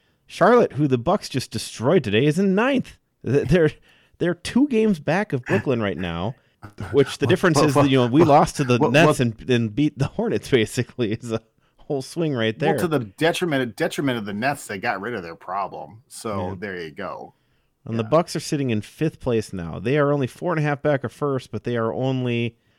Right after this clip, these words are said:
Speaker 1: t-, two and a half away from being in seventh place, which is in that stupid play-in game garbage that they do.
Speaker 2: Yeah, they better pick it up or they're gonna find themselves in that play-in game 'cause
Speaker 1: Against
Speaker 2: what
Speaker 1: the
Speaker 2: are they,
Speaker 1: Hawks?
Speaker 2: what is
Speaker 1: <laughs> You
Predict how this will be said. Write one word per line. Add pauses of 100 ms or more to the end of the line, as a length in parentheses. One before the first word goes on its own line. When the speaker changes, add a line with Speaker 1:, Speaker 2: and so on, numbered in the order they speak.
(120)
Speaker 1:
t-, (100)
two
and
a
half (320)
away
from
being
in
seventh
place,
which
is (120)
in
that
stupid
play-in
game
garbage
that
they
do. (220)
Speaker 2:
Yeah,
they
better
pick
it
up
or
they're
gonna
find
themselves
in
that
play-in
game
'cause
Speaker 1:
Against
Speaker 2:
what
Speaker 1:
the
Speaker 2:
are
they,
Speaker 1:
Hawks?
Speaker 2:
what
is (280)
Speaker 1:
<laughs>
You